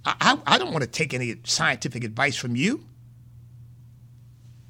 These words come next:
So at any rate, but, but look,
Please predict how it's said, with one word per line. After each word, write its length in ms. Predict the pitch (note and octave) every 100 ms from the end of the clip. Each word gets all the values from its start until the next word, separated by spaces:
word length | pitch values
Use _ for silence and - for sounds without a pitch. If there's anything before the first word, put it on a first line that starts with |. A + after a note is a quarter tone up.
| - - - - - - - - - - - - - - - - - - - -
So 300 | - A#2+ A#2
at 160 | E3+ D#3
any 220 | A#2+ G2
rate, 260 | - G3
but, 320 | C#3+ C3 B2+ C3+
but 220 | D3 C#3+
look, 340 | B2+ - -